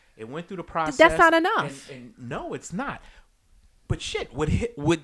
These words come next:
Speaker 1: with this, it's not even gonna go through the process.
Speaker 2: And
Speaker 1: I
Speaker 2: that
Speaker 1: want it to go through the process.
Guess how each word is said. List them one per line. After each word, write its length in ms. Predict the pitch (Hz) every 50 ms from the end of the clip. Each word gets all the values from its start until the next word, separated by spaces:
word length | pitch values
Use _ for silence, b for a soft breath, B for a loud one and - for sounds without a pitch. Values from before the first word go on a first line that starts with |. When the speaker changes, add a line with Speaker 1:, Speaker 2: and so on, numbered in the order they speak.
| - -
Speaker 1:
with 220 | 151 147 151 147
this, 240 | 330 392 381 - -
it's 140 | 170 156 208
not 180 | 226 233 233
even 180 | 240 226 233 233
gonna 120 | 233 226
go 120 | 240 254 254
through 140 | 254 262
the 60 | 247 226
process. 680 | - - 370 392 349 - - 127 95 - - - - _ _ _ b b b b b b b b b b b b _ _ -
Speaker 2:
And 100 | 262 226
Speaker 1:
I 40 | 226
Speaker 2:
that 120 | 233 240
Speaker 1:
want 120 | 349 349 339
it 60 | 320
to 60 | - 302
go 180 | 277 302 294 294
through 120 | 302 285
the 80 | 185 -
process. 560 | - 294 - 190 - - - 127 107 -